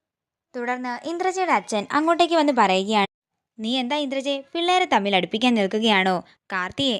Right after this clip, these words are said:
നിന്റെ ചേട്ടൻ്റെ മകനാണ്, അതേപോലെ മീനാക്ഷി നിന്റെ അനിയത്തിയുടെ മകളും. എന്തൊക്കെ വന്നാലും ഇപ്പൊ അവര് രാജലക്ഷ്മി അമ്മയുടെയും ആ നന്ദിനിയുടെയും കൂടെയല്ലേ. എന്ത് ചതി ചെയ്തേണ്ടി വന്നാലും കുഴപ്പമില്ല, ഞാൻ മീനാക്ഷിയെ ഇങ്ങോട്ടേക്ക് കൊണ്ടുവന്നിരിക്കുമെന്ന്" ദേഷ്യത്തോടെ പറഞ്ഞ് ഇന്ദ്രജ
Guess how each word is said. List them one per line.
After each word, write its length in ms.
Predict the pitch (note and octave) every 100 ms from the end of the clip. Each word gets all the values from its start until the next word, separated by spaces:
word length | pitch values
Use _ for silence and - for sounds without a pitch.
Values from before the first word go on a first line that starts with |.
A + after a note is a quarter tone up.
| -
നിന്റെ 180 | C#4+ C#4+
ചേട്ടൻ്റെ 480 | - E4 F4 F4 D4
മകനാണ്, 460 | F#3+ F#3+ G3 F#3+ F#3+ -
അതേപോലെ 460 | G3 G#3 A3 A3+ A#3
മീനാക്ഷി 520 | F#3+ G#3 G#3+ B3 G#3+ - A3+
നിന്റെ 240 | A3+ A#3 G#3+ D4+
അനിയത്തിയുടെ 500 | E4+ D4 G#3+ F#3+ G3
മകളും. 400 | F#3+ F#3+ F#3+ G3+ - _ _ _ _ _ -
എന്തൊക്കെ 360 | D#4+ F4 F4+
വന്നാലും 400 | C4+ G3 G3+ G3+ F3
ഇപ്പൊ 180 | G3 A#3+
അവര് 280 | A#3+ A3+ A3+ F#3+
രാജലക്ഷ്മി 540 | G3+ F#3+ G3+ G3+ B3 B3
അമ്മയുടെയും 400 | B3 B3 A#3+ -
ആ 60 | B3
നന്ദിനിയുടെയും 580 | C4+ C#4+ D4+ E4+ D#4+ B3+
കൂടെയല്ലേ. 460 | G3 G3 F#3 F#3 F#3 _ _ _ _
എന്ത് 220 | D4+ E4+ F#4
ചതി 240 | C#4 A3
ചെയ്തേണ്ടി 380 | A3 G#3+ G#3+ G#3+
വന്നാലും 360 | G#3 G3+ G3+ G#3
കുഴപ്പമില്ല, 520 | F#3+ F3+ G3 G3 F#3+ F#3 - _ _
ഞാൻ 160 | A#3 A#3+
മീനാക്ഷിയെ 500 | A3+ G#3+ A3+ - B3 G#3
ഇങ്ങോട്ടേക്ക് 440 | B3+ C#4 C#4 C4 -
കൊണ്ടുവന്നിരിക്കുമെന്ന്" 880 | E4 F4 D4+ G#3 F#3+ G#3 G3+ G3+ F#3+ F3+
ദേഷ്യത്തോടെ 480 | F#3+ F#3 A3+ A3 A3
പറഞ്ഞ് 360 | A3 G#3+ G#3 G#3 -
ഇന്ദ്രജ 360 | A3 A3 G#3